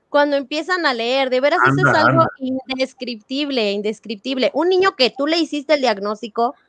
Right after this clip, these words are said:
Speaker 1: y sabes que no sabía y que ya hizo el, este, no sé,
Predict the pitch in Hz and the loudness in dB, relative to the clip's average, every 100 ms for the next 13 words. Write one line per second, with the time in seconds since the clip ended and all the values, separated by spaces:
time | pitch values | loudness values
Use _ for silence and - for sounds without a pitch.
0 | _ _ 240 - 330 339 359 - 262 240 | _ _ -12 0 4 6 4 0 -2 0
1 | 262 311 - 285 294 349 285 180 _ _ | 2 0 4 2 4 2 2 0 _ _
2 | _ _ _ 254 - 247 233 262 285 302 | _ _ _ -6 2 4 6 6 6 4
3 | 277 262 294 277 240 226 208 214 - 220 | 2 -2 2 2 2 0 -2 -4 -2 -4
4 | 214 226 240 247 220 | -4 -6 -4 -2 -4